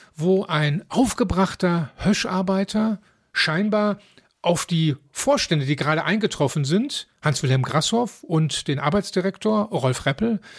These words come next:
als wenn er auf sie zugehen will, sie angreifen will. Er wird zurückgehalten. Man sieht,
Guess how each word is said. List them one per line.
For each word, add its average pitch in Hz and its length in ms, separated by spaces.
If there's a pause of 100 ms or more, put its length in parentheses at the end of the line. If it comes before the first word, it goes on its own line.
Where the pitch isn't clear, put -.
(180)
als - 160
wenn 208 80
er 190 80
auf 196 120
sie 214 160
zugehen 175 880
will, 202 200
sie 165 220
angreifen 156 800
will. 214 100
Er 165 120
wird 151 120
zurückgehalten. 196 640
Man 160 140
sieht, 185 240